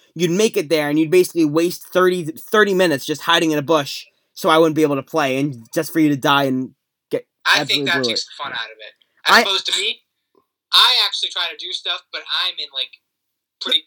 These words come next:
Speaker 2: pretty bad. Like,
Speaker 1: Right,
Speaker 2: I'm
Speaker 1: but
Speaker 2: out
Speaker 1: exactly, that's how you get
Speaker 2: ten percent.
Speaker 1: better. That's how you get better at the game,
Speaker 2: That's,
Speaker 1: is by
Speaker 2: that's a good
Speaker 1: actually,
Speaker 2: point.
Speaker 1: is by actually going and fighting people. Hiding in a bush and get, you know, it's like, "I got fifth place." I'm like, "No, that doesn't count." Like,
Speaker 2: You
Speaker 1: you,
Speaker 2: hid in
Speaker 1: you
Speaker 2: the bush
Speaker 1: didn't
Speaker 2: for half of it,
Speaker 1: exa-,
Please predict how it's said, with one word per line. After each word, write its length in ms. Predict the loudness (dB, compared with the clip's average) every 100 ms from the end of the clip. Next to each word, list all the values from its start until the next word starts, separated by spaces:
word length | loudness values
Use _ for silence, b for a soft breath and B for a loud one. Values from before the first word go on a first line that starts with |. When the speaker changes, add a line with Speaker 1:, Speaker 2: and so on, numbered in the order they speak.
| -4
Speaker 2:
pretty 180 | -2
bad. 140 | 0 0 -2
Like, 120 | 4 6
Speaker 1:
Right, 120 | 6
Speaker 2:
I'm 60 |
Speaker 1:
but 80 | 6
Speaker 2:
out 0 | 4
Speaker 1:
exactly, 220 | 4 2
that's 140 | 0
how 80 | 2
you 120 | 2
get 120 | 4 2
Speaker 2:
ten 20 |
percent. 180 | 2 2
Speaker 1:
better. 160 | 0 -6 -4
That's 180 | -2
how 60 | 0
you 100 | 0
get 160 | 2 2
better 200 | 4 6
at 140 | 4
the 80 | 2
game, 160 | 4 4
Speaker 2:
That's, 100 | 4
Speaker 1:
is 60 | 2
by 80 | 4
Speaker 2:
that's 160 | 4
a 40 | 2
good 60 | 0
Speaker 1:
actually, 160 | 0
Speaker 2:
point. 140 | 0 2
Speaker 1:
is 60 |
by 100 | 4 4
actually 260 | 4 -2
going 360 | 0 2 2 2
and 120 | -2
fighting 240 | 0 0
people. 180 | -2 -6
Hiding 300 | -2 0 0
in 60 | -2
a 40 |
bush 180 | -6 -6
and 80 | -4
get, 120 | -6 b b
you 40 |
know, 80 | -4
it's 100 | -2
like, 100 | -2 B -2
"I 100 | 4
got 300 | 6 8 6
fifth 300 | 4 4 4 4
place." 300 | 6 8 6
I'm 80 |
like, 120 | 0 2
"No, 400 | 6 6 6 0
that 140 | -4
doesn't 220 | -2 -2 0
count." 400 | 0 0 0 0
Like, 140 | 0
Speaker 2:
You 80 | 0
Speaker 1:
you, 60 | -2
Speaker 2:
hid 80 | -2
in 40 |
Speaker 1:
you 60 | -2
Speaker 2:
the 60 | -2
bush 120 | -2
Speaker 1:
didn't 100 | -2
Speaker 2:
for 120 | -4 -2
half 120 | -4
of 60 | -4
it, 20 |
Speaker 1:
exa-, 180 | -4